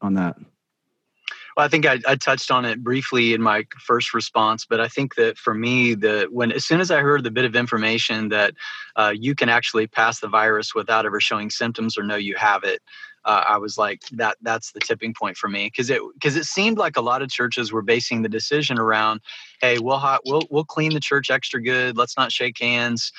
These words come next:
Speaker 2: If you're feeling sick, stay home." And that's all great unless you don't think that you're sick,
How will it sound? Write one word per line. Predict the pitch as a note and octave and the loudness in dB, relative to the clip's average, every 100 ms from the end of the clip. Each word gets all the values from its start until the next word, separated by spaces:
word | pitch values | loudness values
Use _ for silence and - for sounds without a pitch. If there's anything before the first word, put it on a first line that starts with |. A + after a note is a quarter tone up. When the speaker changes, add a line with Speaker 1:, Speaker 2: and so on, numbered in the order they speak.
| - - - | -14 -16 -8
Speaker 2:
If | - | -4
you're | A2+ | 0
feeling | C3+ B2 | 2 2
sick, | A#2+ A2+ G#2+ | 2 0 0
stay | - G#2 | -2 0
home." | A2+ G2 E2+ - - - - - | 0 -2 -6 -16 -20 -20 -20 -6
And | A2+ A2 A2 G#2+ - | -2 0 0 -2 -2
that's | B2 B2+ | 0 2
all | C#3 B2 | 2 2
great | G#2 C3+ A#2+ G#2+ - | 4 4 2 -2 -8
unless | A2 A2+ B2 B2 - - - _ | -6 0 2 2 -2 -8 -10 _
you | A2+ A2+ A2+ A2+ A2+ - A2+ | -8 -4 -2 -4 -6 -16 -2
don't | B2 B2 | -2 -2
think | - A#2+ A#2+ | -4 -4 -2
that | - A#2 G#2+ | 0 0 0
you're | A#2 | -4
sick, | A2 - D3+ | -4 -6 -10